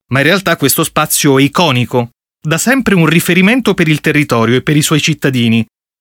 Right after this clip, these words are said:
Siamo il grande polmone verde di Pavullo. In occasione dell'inaugurazione della strada perimetrale aeroportuale, aperta al transito pedonale, finanziata da un gruppo di imprenditori locali,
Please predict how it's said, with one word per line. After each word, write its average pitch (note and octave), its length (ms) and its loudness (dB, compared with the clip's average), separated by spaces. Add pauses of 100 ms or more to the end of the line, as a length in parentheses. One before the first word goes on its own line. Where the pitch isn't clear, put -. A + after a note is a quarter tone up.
(280)
Siamo D3+ 320 0
il C3 100 0
grande C#3+ 440 2
polmone D#3+ 420 2
verde G#3+ 340 0
di F3+ 140 2
Pavullo. A#2 520 0 (600)
In D#3+ 140 0
occasione E3 360 0
dell'inaugurazione C3+ 840 0
della A#2+ 200 0
strada D3+ 400 -2
perimetrale C3 760 0
aeroportuale, B2 920 -2 (280)
aperta A#2 360 -2
al G#2 120 -2
transito C3+ 540 -2
pedonale, E3 640 0
finanziata A#2+ 720 -2
da A2+ 120 -2
un A#2+ 100 -2
gruppo C3+ 340 0
di B2 100 -2
imprenditori C3 600 0
locali, F#3 480 0